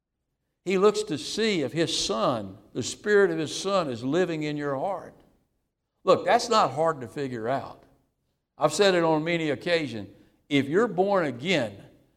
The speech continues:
you know that the Spirit of God lives in your heart. There's no question about that. There's times the devil will make you doubt that. And you'll certainly have your doubts and your bouts of depression. But when everything's said and done,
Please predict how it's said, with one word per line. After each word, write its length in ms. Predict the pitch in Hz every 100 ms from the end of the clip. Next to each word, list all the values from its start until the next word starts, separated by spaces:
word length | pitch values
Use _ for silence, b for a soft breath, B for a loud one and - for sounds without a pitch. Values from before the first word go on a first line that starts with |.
| _ _
you 360 | 156 220 208 - -
know 720 | 151 185 208 214 151 117 104
that 160 | 123 127
the 80 | 127
Spirit 400 | - 175 175 147
of 100 | 147
God 280 | 160 147
lives 260 | 131 139 127
in 100 | 139
your 180 | 139 131
heart. 320 | 165 139 - - _ _ _ 180
There's 120 | 208
no 120 | 262
question 600 | 247 - 175 139 - 117
about 340 | 104 107 98 143
that. 160 | 202
There's 180 | 220 151
times 380 | - 151 143 131
the 100 | 127
devil 300 | 131 127 120
will 80 | 113
make 320 | 120 117 123
you 100 | 113
doubt 480 | 95 117 175 - -
that. 340 | 104 113 - _ _ _ _ _ _ _ _ _
And 120 | 120
you'll 140 | 131 123
certainly 420 | - 165 165 147
have 240 | 131 131 120
your 120 | 113
doubts 460 | 85 113 120 139
and 100 | 139
your 140 | 123 104
bouts 340 | 123 131 131
of 120 | 113
depression. 460 | 110 - 175 143 131
But 140 | 139
when 160 | 139 143
everything's 560 | 156 233 208 185 170 -
said 280 | 170 165
and 140 | 139 123
done, 360 | 180 180 147